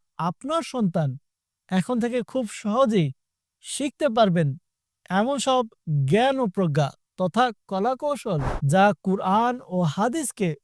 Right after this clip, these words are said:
বুঝতে সহায়তা করবে। ইনশাআল্লাহ আজ্জা ওয়া জাল পহেলা ডিসেম্বর দুহাজার চব্বিশ হতে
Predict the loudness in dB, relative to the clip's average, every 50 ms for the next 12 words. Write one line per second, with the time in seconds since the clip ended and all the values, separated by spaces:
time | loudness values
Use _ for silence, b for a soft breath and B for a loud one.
0 | _ -2 0 2 2 2 2 0 -2 -4 0 0 0 0 0 -4 -4 -2 -2 0
1 | 0 0 0 -2 -2 0 2 2 2 4 4 2 0 -4 -6 -6 -4 -2 -2 -4
2 | -4 -4 -6 -2 -2 0 0 0 0 0 0 0 2 0 0 0 0 0 2 2
3 | 2 0 0 -2 -4 -8 _ _ -4 0 0 2 2 2 2 2 0 0 -2 -2
4 | -2 -2 -2 0 0 0 0 0 -4 -4 -4 -2 -2 0 0 0 2 2 2 2
5 | 2 0 -2 -2 -2 -2 -2 -2 -4 -4 -2 -4 -2 0 0